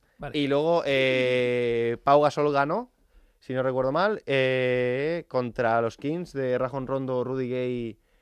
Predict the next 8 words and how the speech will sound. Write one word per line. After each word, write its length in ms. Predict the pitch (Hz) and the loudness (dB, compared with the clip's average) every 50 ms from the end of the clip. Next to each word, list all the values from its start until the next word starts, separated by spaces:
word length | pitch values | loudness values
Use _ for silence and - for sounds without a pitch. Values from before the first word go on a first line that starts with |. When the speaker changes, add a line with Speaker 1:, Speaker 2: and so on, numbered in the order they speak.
| - - _ _ _ _ _ - | -20 -20 _ _ _ _ _ -8
Speaker 2:
y 120 | - 127 123 | -6 -4 -2
Marco 320 | 127 127 127 - 131 120 | 0 -2 0 -2 -4 -4
Cousin. 520 | - 147 151 160 - 196 196 214 220 - - | -2 -2 -4 -2 -2 -2 -4 -4 -4 -6 -6
Y 100 | 139 131 | -4 0
luego 240 | 123 127 131 139 147 | 2 2 4 2 2
tenemos 300 | 139 135 131 131 135 139 | 0 -2 -2 -2 -2 -2
a 100 | 143 117 | -4 -4
Curry, 340 | 107 113 107 98 95 - | -4 -6 -6 -6 -8 -12